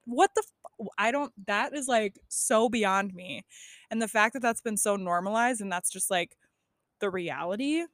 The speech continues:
like, no. If you're listening to this, you're probably,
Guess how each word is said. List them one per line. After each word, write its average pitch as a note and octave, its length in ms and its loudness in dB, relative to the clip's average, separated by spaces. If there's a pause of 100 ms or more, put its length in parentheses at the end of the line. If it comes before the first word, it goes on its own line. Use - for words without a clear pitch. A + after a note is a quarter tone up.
(680)
like, C#4 240 0
no. C4+ 640 4 (360)
If D#4 120 0
you're E4 120 8
listening D4 380 6
to G#3 60 0
this, G3 280 2
you're A#3+ 140 2
probably, A#3+ 720 2